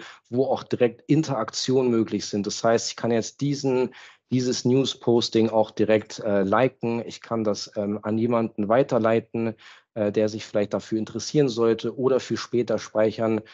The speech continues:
damit ich das nochmal, äh, äh, nachträglich lesen kann.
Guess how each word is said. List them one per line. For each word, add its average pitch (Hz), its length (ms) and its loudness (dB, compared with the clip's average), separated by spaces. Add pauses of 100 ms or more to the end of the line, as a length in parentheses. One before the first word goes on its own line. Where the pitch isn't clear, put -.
(180)
damit 104 300 0
ich 107 80 -2
das - 220 -8
nochmal, 101 880 0
äh, 101 60 0
äh, 101 40 0
nachträglich 90 720 -4
lesen 82 300 -8
kann. 82 260 -18